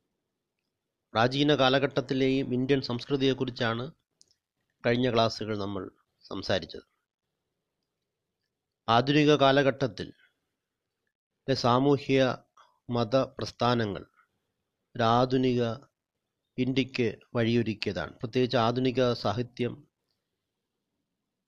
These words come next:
ഇംഗ്ലീഷ് വിദ്യാഭ്യാസത്തിൻ്റെ ഭാഗമായുള്ള, സ്വാധീന ഫലമായുള്ള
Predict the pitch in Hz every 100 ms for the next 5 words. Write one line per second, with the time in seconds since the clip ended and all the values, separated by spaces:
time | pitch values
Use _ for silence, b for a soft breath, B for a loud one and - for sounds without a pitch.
0 | _ _ _ _ _ _ _ _ _ 123
1 | 131 139 131 120 139 120 131 127 127 123
2 | 123 120 120 123 123 123 117 120 117 117
3 | - _ _ _ _ _ _ _ _ _
4 | _ _ _ _ _ _ - 113 117 123
5 | 131 127 123 117 117 113 107 110